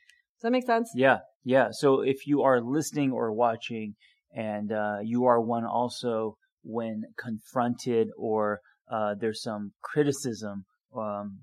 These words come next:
Speaker 2: I don't know if that's kind of a strong word. And what you do is you feel yourself getting very defensive. You feel yourself, uh, that you are in the principal's office.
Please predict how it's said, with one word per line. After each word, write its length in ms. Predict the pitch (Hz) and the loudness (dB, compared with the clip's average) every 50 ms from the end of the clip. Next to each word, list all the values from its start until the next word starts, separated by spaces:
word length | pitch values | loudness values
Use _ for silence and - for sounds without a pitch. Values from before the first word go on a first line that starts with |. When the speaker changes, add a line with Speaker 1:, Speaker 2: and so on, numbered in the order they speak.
| - _ | -12 _
Speaker 2:
I 80 | 120 131 | 0 2
don't 120 | 147 147 | 4 4
know 80 | 135 117 | 4 2
if 80 | 110 - _ _ | 0 -2 _ _
that's 220 | - 127 117 - - | 0 0 0 0 -2
kind 100 | - 127 | -4 -4
of 60 | 107 | -4
a 40 | 104 | -4
strong 260 | 104 - 120 107 107 | -4 -4 -4 -2 -2
word. 220 | 107 107 110 107 95 - _ _ _ - | -2 -2 -4 -4 -6 -10 _ _ _ -12
And 260 | 120 113 113 113 117 | -8 -6 -6 -4 -2
what 160 | 120 123 113 | 0 -2 0
you 120 | 113 123 110 | -2 -4 -2
do 140 | 107 135 131 | 0 0 0
is 120 | 123 123 | 0 0
you 80 | 127 117 | -4 -6
feel 180 | 117 - 139 127 | -2 0 0 0
yourself 420 | 117 120 113 - - 127 117 - - | 0 -2 -6 -4 -4 -4 -4 -2 -4
getting 180 | - 110 110 107 | -6 -6 -4 -2
very 180 | 120 117 113 107 | 0 0 0 -2
defensive. 560 | 110 107 - - 117 123 113 - 123 123 117 104 | -6 -8 -6 -4 -2 -2 -2 -2 -4 -4 -4 -4
You 120 | 104 107 | -8 -12
feel 260 | - - 135 127 120 | -6 -2 0 2 2
yourself, 460 | 117 117 110 - - 127 113 113 107 - _ _ _ _ - | 2 0 -2 -4 -4 -2 -2 -2 -2 -4 _ _ _ _ -4
uh, 200 | 120 113 110 110 | -4 -2 -2 -2
that 120 | 113 110 123 | -2 -4 -2
you 140 | 123 120 | 0 0
are 60 | 120 113 | 0 0
in 80 | 107 | -2
the 60 | 107 | -4
principal's 440 | - - 147 143 139 135 135 123 - | -4 -6 -6 -6 -2 -2 -2 -2 0
office. 520 | 117 101 107 107 - 117 104 101 - - | -2 -4 -6 -4 -4 -4 -4 -4 -6 -10